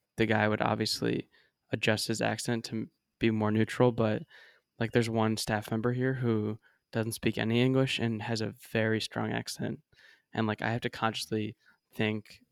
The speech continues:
like, "Okay, the L changes to R, finish the word,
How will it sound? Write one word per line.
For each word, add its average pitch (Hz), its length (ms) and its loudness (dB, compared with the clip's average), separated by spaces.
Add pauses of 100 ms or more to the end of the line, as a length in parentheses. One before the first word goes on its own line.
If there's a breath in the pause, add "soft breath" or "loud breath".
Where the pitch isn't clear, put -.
(280)
like, 110 300 -6
"Okay, 107 340 -2
the 110 220 -2
L 110 300 2
changes 117 360 -2
to 117 100 -4
R, 110 400 2
finish 113 320 -2
the 113 100 0
word, 107 500 2